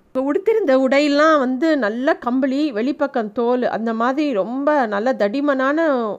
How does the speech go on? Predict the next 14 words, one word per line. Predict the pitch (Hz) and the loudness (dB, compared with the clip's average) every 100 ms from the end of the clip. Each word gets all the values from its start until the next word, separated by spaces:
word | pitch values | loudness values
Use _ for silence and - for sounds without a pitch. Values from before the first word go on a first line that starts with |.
| - | -10
உடைகள். | 214 226 247 247 - _ _ _ _ _ _ _ | -6 -2 -2 -4 -8 _ _ _ _ _ _ _
அது | 233 277 | -2 0
மட்டும் | 302 311 | 0 0
இல்ல, | 392 277 | 0 0
அவங்க | 220 233 226 | -2 -6 -2
போட்டிருக்கிற | 302 381 381 262 | 0 0 -2 -2
செருப்பு | - 277 339 392 370 | -2 0 0 0 -4
கூட | 339 277 320 294 254 269 | -2 0 2 2 0 0
பனிச்செருப்பு, | 262 269 370 320 254 240 202 | -2 0 -2 -2 -4 -4 -8
அப்படியே | - 214 311 | -6 -2 -2
முள்ளெல்லாம் | 269 302 320 294 302 | 0 2 2 2 0
பதிச்சிருக்கும். | 254 254 - 254 277 - | -2 -4 -6 -8 -10 -8
அப்பதான் | 214 254 277 311 | -8 -2 0 0
வந்து | 240 254 302 | -2 -2 -4